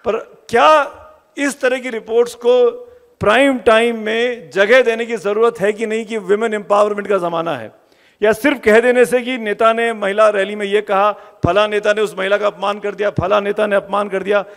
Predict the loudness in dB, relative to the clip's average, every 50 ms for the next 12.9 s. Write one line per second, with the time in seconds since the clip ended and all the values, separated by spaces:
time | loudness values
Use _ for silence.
0 | -20 -20 -10 -10 -8 -8 -6 -4 -4 -2 0 0 0 0 -2 -6 -8 -8 -8 -8
1 | -8 -8 -8 -12 -12 -18 -20 _ _ _ _ _ _ _ _ _ _ _ _ -2
2 | -2 -2 -2 -2 -6 -6 -6 -4 -4 -4 -4 -4 -4 -4 -6 -6 -6 -8 -16 -20
3 | _ _ _ _ _ -2 4 4 4 6 6 6 6 6 6 4 2 0 2 2
4 | 2 0 0 2 2 2 2 4 2 0 0 0 0 0 0 0 2 0 -2 -2
5 | -4 -8 -8 -10 -16 -20 _ _ _ _ _ _ _ _ _ _ _ _ _ _
6 | -2 4 4 4 4 4 6 6 6 6 6 0 2 2 2 2 4 2 4 6
7 | 6 6 6 4 4 4 4 6 6 6 6 6 6 4 4 4 4 4 4 2
8 | -2 0 2 0 0 2 0 -2 0 0 0 0 0 0 -2 -2 -4 -6 -2 0
9 | 0 0 2 4 4 2 2 2 -4 -18 -18 -12 -6 -4 -4 -2 -2 -2 -4 -2
10 | 4 4 4 4 4 2 0 2 2 4 4 4 4 4 2 2 2 0 -4 0
11 | 2 2 2 2 0 -10 -10 -12 -18 _ _ _ _ _ _ _ _ _ _ _
12 | _ _ _ _ _ _ _ _ _ _ _ 0 4 4 4 4 2 -4